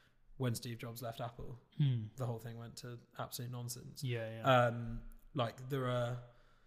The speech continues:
Speaker 1: that's not necessarily the exact same example here. I think if he left Rich Energy, now it's so well known and they just started up a big enterprise that could actually churn out cans.
Speaker 2: Hmm.
Speaker 1: The story could almost be like, "Oh, that's that ridiculous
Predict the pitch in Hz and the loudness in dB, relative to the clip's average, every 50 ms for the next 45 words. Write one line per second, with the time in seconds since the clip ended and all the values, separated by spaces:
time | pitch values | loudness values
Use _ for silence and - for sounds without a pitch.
0 | _ _ _ _ - - 131 117 113 135 123 113 120 120 - 135 117 117 117 120 | _ _ _ _ -2 0 0 2 0 -2 -4 -4 -6 -6 -4 -4 -4 -4 -4 -6
1 | 120 117 120 131 123 113 113 - 139 127 120 117 120 135 120 117 123 117 123 139 | -6 -6 -4 -4 -6 -6 -4 -4 -2 -2 -2 -2 -2 -2 -4 -4 -4 -2 0 0
2 | 120 113 113 120 135 127 127 135 127 127 - - - - - 127 135 127 123 127 | 0 0 -2 -2 -4 -4 -4 -6 -8 -8 -10 -14 -18 -6 -2 0 2 2 2 2
3 | 123 120 - - 135 131 135 127 123 123 120 123 117 120 117 - 135 135 123 120 | 0 -2 -4 -4 -4 -4 -4 -4 -4 -4 -4 -6 -6 -8 -4 -2 0 2 2 2
4 | 120 113 113 - - 123 120 120 120 120 120 123 123 120 120 120 120 117 113 117 | 0 0 0 0 0 0 -2 -4 -4 -4 -2 -2 -2 -2 -2 -2 -4 -4 -4 -4
5 | 123 - - - - - - - - - - - 123 113 - - 135 113 - 117 | -4 -2 -4 -4 -6 -8 -12 -8 -6 0 2 4 4 4 4 0 -4 -4 -4 -6
6 | 117 - 131 117 113 117 117 120 120 - - 120 113 113 113 117 - - - 143 | -4 -2 -2 -2 -2 -2 -4 -4 -4 -4 -4 -4 -2 -2 -4 -6 -8 -6 -4 -2
7 | 120 113 113 113 - 127 120 - - 117 117 120 113 110 110 - - - - 127 | -2 -2 -4 -6 -8 -8 -6 -4 -2 -2 -2 -2 -4 -6 -8 -10 -14 -10 -2 0
8 | 139 131 117 104 - - 127 123 - - - - - 143 135 123 117 113 - 131 | 2 2 2 0 -6 -8 -6 -6 -6 -8 -6 -2 0 0 2 2 0 0 2 4
9 | - 143 127 113 110 - 135 131 123 117 117 113 - - 139 120 120 117 117 113 | 6 6 6 6 4 0 -2 -2 -2 -2 -4 -4 -6 -6 -6 -6 -4 -4 -6 -6
10 | 113 - - - - 139 131 123 117 - - 123 127 120 120 139 120 - - 135 | -8 -8 -6 -2 -2 -2 -2 -2 -4 -6 -6 -6 -8 -8 -6 -8 -8 -8 -8 -6
11 | 123 117 - | -6 -6 -8